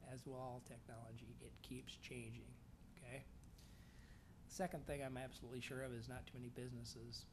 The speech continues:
more than double their I T staff at a snap of a finger.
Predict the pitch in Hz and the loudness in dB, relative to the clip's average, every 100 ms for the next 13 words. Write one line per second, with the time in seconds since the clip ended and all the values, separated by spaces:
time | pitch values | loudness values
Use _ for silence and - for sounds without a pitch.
0 | - 127 131 127 120 120 120 113 117 - | -4 0 2 2 2 2 2 0 -2 -2
1 | 120 117 - 117 - 120 117 113 - - | -4 -2 -2 -4 -2 -2 0 -2 -6 -8
2 | - - 117 - 117 117 113 113 113 117 | -8 -6 -4 -2 0 0 -2 -2 -2 -2
3 | 113 | -2